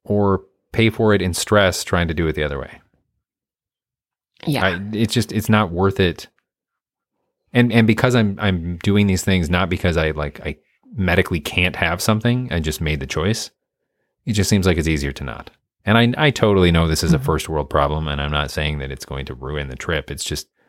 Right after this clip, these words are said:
Speaker 1: I've never had to consider it. So I genuinely, I totally understand people who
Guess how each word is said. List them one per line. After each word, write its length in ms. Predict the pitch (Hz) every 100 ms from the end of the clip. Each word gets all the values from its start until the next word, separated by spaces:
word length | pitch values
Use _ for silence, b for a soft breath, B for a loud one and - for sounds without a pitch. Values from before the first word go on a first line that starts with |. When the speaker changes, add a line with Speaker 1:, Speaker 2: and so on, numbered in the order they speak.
| _ _
Speaker 1:
I've 140 | 117
never 400 | 117 104 92 87
had 120 | 87 87
to 60 |
consider 380 | - 80 107 98
it. 140 | 67
So 320 | - 95 87 - _ _ _ _ _
I 120 | 113 107
genuinely, 800 | 90 98 95 98 98 98 98
I 200 | 85 85 -
totally 360 | - 87 85 82
understand 580 | 82 78 90 92 85 -
people 280 | 87 85
who 320 | 82 80 76